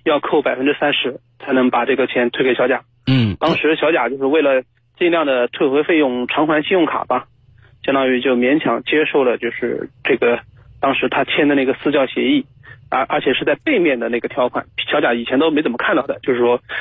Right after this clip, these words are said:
Speaker 1: 个人承担百分之三十，这样的话，小贾要损失大概十几万元。
Speaker 2: 十几万，就等于他现在已经接受了这个协议了，是吧？
Speaker 1: 嗯，当时是接受了，具体最后他有没有拿到钱，现在还不清楚。
Speaker 2: 还不清楚啊。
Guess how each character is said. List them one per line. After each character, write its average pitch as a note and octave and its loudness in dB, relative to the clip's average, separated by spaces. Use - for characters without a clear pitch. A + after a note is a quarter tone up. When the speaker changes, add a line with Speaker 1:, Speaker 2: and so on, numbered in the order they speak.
Speaker 1:
个 D#3 2
人 C3 2
承 C3 -4
担 B2+ 0
百 A#2 -2
分 B2 -2
之 C3+ 2
三 C3+ 0
十， - -6
这 - -4
样 C3+ 2
的 C3 0
话， B2+ 0
小 B2+ 0
贾 B2+ 0
要 B2+ 2
损 B2 -4
失 C3 0
大 D3 -2
概 C3 0
十 - -2
几 B2 0
万 A#2+ 0
元。 - -8
Speaker 2:
十 - -2
几 C3 2
万， A2 2
就 F3+ 2
等 G#2 0
于 D3 2
他 D#3 2
现 F3 2
在 E3 2
已 F#2 -2
经 C#3 2
接 F#3+ 2
受 E3+ 0
了 A#2 2
这 G#2 0
个 F#2+ 2
协 - -4
议 F#2 -2
了， E2+ -6
是 D#2+ -8
吧？ G1+ -10
Speaker 1:
嗯， C3 2
当 A#3+ 0
时 E3 0
是 D#3+ 0
接 D#3+ 0
受 D3 0
了， C3 0
具 - -6
体 B2+ -2
最 E3+ -2
后 D#3+ 0
他 E3+ -2
有 C3+ 0
没 E3+ 2
有 C#3+ 2
拿 B2 -2
到 E3 0
钱， D3 -2
现 C#3 0
在 B2 0
还 B2 -2
不 B2+ -6
清 B2+ 0
楚。 A#2 -2
Speaker 2:
还 F#2+ -2
不 F#2+ 0
清 F#2 2
楚 F2 -2
啊。 F#2+ 0